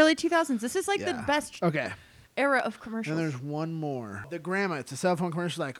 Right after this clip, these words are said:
Speaker 2: "Oh my God, B F, my B F F
Speaker 1: Yeah.
Speaker 2: Jan-, Jill."
Speaker 1: I think that's the one I'm thinking.
Speaker 2: Yeah.
Speaker 1: Um, I don't know if
Speaker 2: I don't
Speaker 1: it's
Speaker 2: know.
Speaker 1: the
Speaker 2: It's
Speaker 1: one
Speaker 2: some
Speaker 1: I'm
Speaker 2: for,
Speaker 1: thinking
Speaker 2: it's like a cell phone commercial, but she's like, "Grandma, who are you texting?" "I D K, my B F F Jill."
Speaker 1: <laughs>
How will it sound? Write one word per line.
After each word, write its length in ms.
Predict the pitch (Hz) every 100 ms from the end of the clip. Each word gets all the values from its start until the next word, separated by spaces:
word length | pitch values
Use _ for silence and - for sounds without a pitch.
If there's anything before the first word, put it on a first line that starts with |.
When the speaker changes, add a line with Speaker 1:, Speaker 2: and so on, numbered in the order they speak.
| _
Speaker 2:
"Oh 80 | 175
my 180 | 233 269
God, 320 | 165 156 139 - 156
B 180 | 196 196
F, 100 | 170
my 160 | 165
B 220 | 143 170 185
F 180 | 175 175
F 120 | 392
Speaker 1:
Yeah. 320 | 554 480 240 -
Speaker 2:
Jan-, 360 | 147 147 123 -
Jill." 440 | - 147 98 87 -
Speaker 1:
I 80 | 370
think 160 | 466
that's 200 | 508 494
the 60 | 440
one 120 | 440
I'm 100 | 403 370
thinking. 320 | 330 - 233
Speaker 2:
Yeah. 160 | 214
Speaker 1:
Um, 60 | 214
I 80 | 226
don't 100 | 233
know 100 | 175
if 40 | 147
Speaker 2:
I 40 |
don't 60 | 170
Speaker 1:
it's 40 | 147
Speaker 2:
know. 0 |
Speaker 1:
the 40 |
Speaker 2:
It's 60 | 139
Speaker 1:
one 40 |
Speaker 2:
some 120 | 196 196
Speaker 1:
I'm 40 |
Speaker 2:
for, 60 | -
Speaker 1:
thinking 100 | 175
Speaker 2:
it's 120 | 156
like 100 | 170
a 40 | 151
cell 220 | - 156
phone 160 | 156 139
commercial, 360 | 131 127 131 110
but 120 | 123
she's 160 | - 147
like, 160 | 110 131
"Grandma, 220 | 202 139
who 100 | 175
are 60 |
you 80 | 185
texting?" 420 | 175 170 - 85 92 - - - -
"I 140 | 135
D 100 | 175
K, 320 | - 101 120 -
my 280 | 113 98 85
B 140 | 113 104
F 140 | 104
F 180 | 107 104
Jill." 320 | - 101 117
Speaker 1:
<laughs> 500 | 277 269 285 339 330